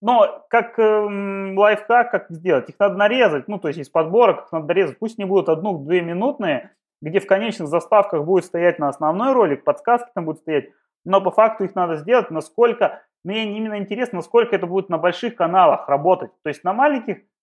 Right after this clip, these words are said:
там не очень даёт, потому что аудитория там непонятно как, то есть выборка нерепрезентативная, но YouTube даже не обращает на тебя внимания.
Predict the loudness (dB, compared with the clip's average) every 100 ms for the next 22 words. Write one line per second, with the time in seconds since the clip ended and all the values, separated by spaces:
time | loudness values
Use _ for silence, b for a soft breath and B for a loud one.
0 | 0 0 2 0 2 2 0 -8 -2 0
1 | 0 -4 -8 -4 -4 -4 0 2 2 2
2 | -2 -2 -4 2 0 0 0 0 0 -4
3 | -6 -4 -4 -6 -10 -8 -8 -8 -6 -6
4 | -6 -6 -4 -4 -4 -4 -2 0 0 0
5 | -2 -4 0 2 2 -2 -6 -6 -6 -2
6 | -2 -4